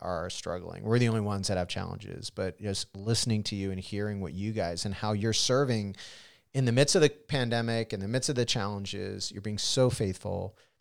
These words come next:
I just want you to bless us, man. Pray for us, for us to be courageous, for us to, to pursue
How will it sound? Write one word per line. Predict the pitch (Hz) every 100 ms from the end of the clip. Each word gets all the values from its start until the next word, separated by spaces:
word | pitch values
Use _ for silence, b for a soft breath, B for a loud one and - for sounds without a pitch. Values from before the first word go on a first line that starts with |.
| _
I | -
just | 147 -
want | 131 110 - _ _ -
you | 110 123
to | 127
bless | 101 107 113 -
us, | 113 107 -
man. | 101 95
Pray | - 120
for | 123 120 -
us, | 107 110 - - -
for | -
us | 101 -
to |
be | 98
courageous, | 92 - 87 101 120 113 110 -
for | 87
us | 85 92
to, | - 95 95
to | - -
pursue | - 90 - - 110 101 95